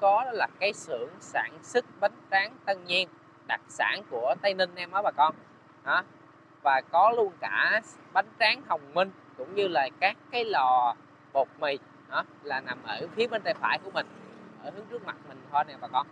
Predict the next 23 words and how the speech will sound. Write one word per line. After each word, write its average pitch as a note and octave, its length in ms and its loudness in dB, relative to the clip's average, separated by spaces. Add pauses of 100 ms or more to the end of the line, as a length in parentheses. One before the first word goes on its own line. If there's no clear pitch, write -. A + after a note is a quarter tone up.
(500)
Đó. C#3 400 -2 (1400)
Đây, C#3+ 160 2 (920)
bánh F3 140 -4 (160)
tráng A3 340 2
Tân F3+ 220 2
Nhiên, E3+ 220 -2 (720)
cuốn A3+ 280 2
trọn B2+ 240 2
yêu D#3+ 240 -4
thương F3 220 -2
nè D#3+ 80 -8
bà C3+ 100 -6
con. C#3+ 180 4 (360)
Đó, C#3+ 160 -2 (320)
nằm C3 220 -4
ở B2 120 -12 (100)
ngay F#3 180 -2
khu - 200 -18
vực D#3 120 -20
này. C3+ 120 -10 (140)
Đây F3 120 4
là E3 160 0
cái F3 100 -10